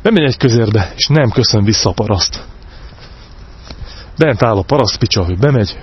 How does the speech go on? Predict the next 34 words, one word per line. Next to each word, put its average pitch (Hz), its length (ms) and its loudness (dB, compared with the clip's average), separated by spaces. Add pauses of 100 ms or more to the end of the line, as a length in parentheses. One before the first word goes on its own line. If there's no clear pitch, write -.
köszön, 110 360 2
hogy 85 140 -2
szia, 123 480 0 (640)
nem 131 180 4
köszönnek 117 420 2
vissza, 107 220 0
köszön 117 320 2
még 110 200 4
egyszer, 92 260 0
hogy 87 100 0
szia, 120 360 2 (300)
és - 60 -8
azt 143 200 2
mondja 117 180 4
neki 104 200 2
a 98 80 4
hülye 107 220 2
kurva 98 320 2
a 90 40 0
pultban, 101 320 2
hogy - 80 -6
"Hallottam 127 600 2
ám 107 160 4
elsőre 104 560 4
is." - 280 -2 (540)
És - 100 -6
akkor 117 140 2
meg 120 140 4
visszakérdezte, 117 520 2
hogy 107 180 0
"Akkor 117 240 0
miért 127 140 4
nem 117 120 2
köszönsz?" 98 560 0